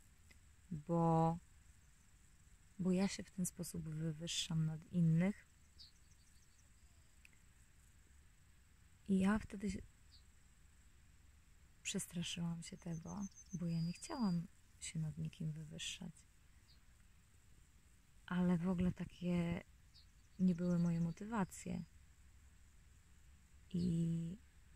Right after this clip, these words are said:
i odkryłam przedwczoraj, stając na dużej scenie i śpiewając dla naprawdę dużej ilości ludzi, mm,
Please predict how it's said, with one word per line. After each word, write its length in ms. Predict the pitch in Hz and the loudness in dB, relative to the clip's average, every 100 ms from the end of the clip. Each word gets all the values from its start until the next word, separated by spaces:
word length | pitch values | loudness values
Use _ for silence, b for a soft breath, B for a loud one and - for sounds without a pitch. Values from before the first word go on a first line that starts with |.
| - - - - - - - | -20 -20 -20 -20 -20 -20 -6
i 140 | 214 | -4
odkryłam 920 | - - - - 240 254 220 196 185 202 - - - - - - - | -4 -8 -12 -2 0 4 6 8 6 6 -2 -18 -20 -20 -20 -20 -16
przedwczoraj, 1000 | - 180 - - 196 180 165 160 160 190 - - - - - - - - - - - - | -10 -10 -12 -8 0 2 2 2 0 -2 -6 -20 -20 -20 -20 -20 -20 -20 -20 -20 -20 -16
stając 880 | - - 185 190 180 175 170 - - | -14 -4 2 4 6 4 0 -4 -2
na 480 | 175 170 165 165 190 - - - - - - - - - - - - - | 0 2 0 -2 -6 -14 -20 -20 -20 -20 -20 -20 -20 -20 -20 -20 -20 -14
dużej 380 | 170 180 214 247 | -6 -4 -2 -2
scenie 640 | 226 - - 180 165 160 | -2 -6 0 4 6 4
i 40 | 160 | 0
śpiewając 600 | - 175 170 170 165 - | -6 -6 -2 0 0 -2
dla 480 | 170 160 160 165 165 | -4 -2 -2 -2 -2
naprawdę 500 | 165 - 180 196 185 | -4 -4 -6 -6 -4
dużej 480 | 180 175 180 185 | -2 0 0 -2
ilości 440 | 175 170 - - 170 | -2 -2 -2 -2 -2
ludzi, 540 | 165 156 156 160 170 - B B B B B - - - - - - - - - - | -4 -4 -6 -6 -6 -10 B B B B B -20 -20 -20 -20 -20 -20 -20 -20 -16 -4
mm, 640 | 170 165 165 160 160 160 | -2 -2 -4 -8 -8 -10